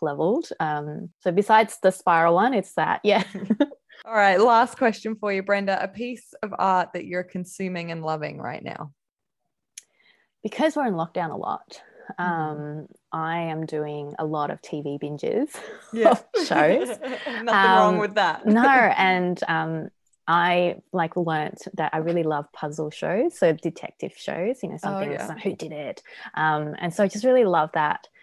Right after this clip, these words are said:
Speaker 1: And for me, because now you get to watch the whole series in one go, I get to see Archer's, you know, maybe I'm nerding out, but, like, Archer's in the
Speaker 2: <laughs>
Speaker 1: storyline that you wouldn't see because you're watching it over months and years.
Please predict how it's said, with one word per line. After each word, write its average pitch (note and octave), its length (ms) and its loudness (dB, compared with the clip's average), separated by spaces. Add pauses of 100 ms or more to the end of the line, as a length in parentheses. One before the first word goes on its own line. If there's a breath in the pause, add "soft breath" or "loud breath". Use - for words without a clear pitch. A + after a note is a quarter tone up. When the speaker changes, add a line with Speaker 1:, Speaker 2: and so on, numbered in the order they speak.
(260 soft breath)
Speaker 1:
And G#3+ 100 2
for A3+ 120 2
me, A#3+ 320 4
because A3 340 -2
now G#3+ 180 2
you C#4+ 120 0
get - 180 -8
to F3+ 80 -6
watch - 300 -4
the E3 80 -4
whole D3+ 580 0
series D3+ 640 -2
in E3 140 -4
one D3+ 260 -6
go, C#3+ 520 0 (360 soft breath)
I G#3 140 2
get D4+ 200 -2
to C4 80 -4
see G3+ 360 0
Archer's, E3+ 800 -2 (240)
you F#3 100 -4
know, C#3+ 220 -8
maybe E3 200 -8
I'm C#3+ 120 -10
nerding C#3+ 300 -8
out, D3 180 -6
but, B3 80 0
like, G#3+ 280 -2
Archer's G3 400 2
in G3+ 120 2
the F#3+ 60 4
Speaker 2:
<laughs> F3 140 0
Speaker 1:
storyline D#3+ 480 2
that D#3+ 140 -2
you E3+ 120 2
wouldn't D#3+ 240 -2
see D#3+ 180 -2
because D#3+ 340 -4
you're D#3 140 -2
watching D3+ 400 -4
it - 160 -8
over C#3+ 280 -2
months C#3+ 480 -10
and D3+ 220 -6
years. A3 460 -2